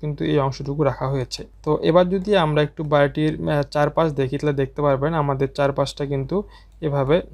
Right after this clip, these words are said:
জানালাগুলো দিয়ে সাজানো হয়েছে। এবার যদি বাড়িটির ভিতরের অংশ নিয়ে আমরা একটু আলোচনা করি, তাহলে দেখতে পারবেন এদিক দিয়ে ঢোকার পর এই অংশটুকুতে কিন্তু আমাদের ড্রয়িং স্পেস বলতে পারেন বা বসার জন্য স্পেস রাখা হয়েছে। এর সামনে একটি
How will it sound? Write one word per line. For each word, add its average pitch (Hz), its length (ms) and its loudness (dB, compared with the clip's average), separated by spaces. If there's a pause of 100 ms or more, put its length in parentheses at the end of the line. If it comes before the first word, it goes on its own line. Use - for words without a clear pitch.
(160)
জানালাগুলো 135 520 2 (120)
দিয়ে 156 200 0
সাজানো 135 320 -2
হয়েছে। 143 280 -4 (240)
এবার 175 200 6
যদি 170 180 -2 (160)
বাড়িটির 147 400 2
ভিতরের 160 360 0
অংশ 160 140 -2 (120)
নিয়ে 170 160 -2
আমরা 156 160 -2
একটু - 160 -8
আলোচনা 135 320 -2
করি, 135 140 -2
তাহলে 135 200 -2
দেখতে 131 240 -8
পারবেন 127 260 2 (540)
এদিক 180 280 0
দিয়ে 170 140 2 (120)
ঢোকার 147 340 0
পর 147 120 4 (140)
এই 160 160 2
অংশটুকুতে 156 540 -4
কিন্তু 156 240 -4
আমাদের 147 280 -2
ড্রয়িং 139 240 2 (180)
স্পেস 147 180 -6 (100)
বলতে 127 260 -4
পারেন 135 200 2
বা 143 60 4 (100)
বসার 139 320 0
জন্য 139 160 -2 (200)
স্পেস - 260 -12
রাখা 127 240 -4
হয়েছে। 123 280 -4 (540)
এর 156 140 6
সামনে 156 300 0
একটি 156 120 -6